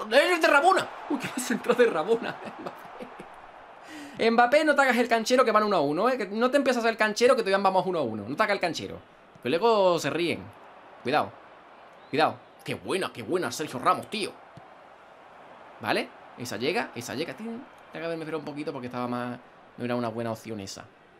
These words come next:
Tengo que haberme esperado un poquito. Vale, vamos a tapar por aquí por el medio. Un segundito, vente por aquí, vale. Ahí te la veo. Mm, venga, vale, ahora sí. Tranquilo, Lío.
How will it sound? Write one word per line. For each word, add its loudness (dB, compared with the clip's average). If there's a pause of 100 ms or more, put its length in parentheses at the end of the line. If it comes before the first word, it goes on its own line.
(240)
Tengo -10
que -4
haberme -2
esperado -8
un -10
poquito. -12 (480)
Vale, -2
vamos -6
a -14
tapar -6
por -8
aquí -14
por -10
el -10
medio. -8 (640)
Un -16
segundito, -8
vente -4
por -8
aquí, -6
vale. -4 (120)
Ahí 0
te -4
la 2
veo. 0 (100)
Mm, -10
venga, -4
vale, -2
ahora 0
sí. -10 (260)
Tranquilo, -8
Lío. -2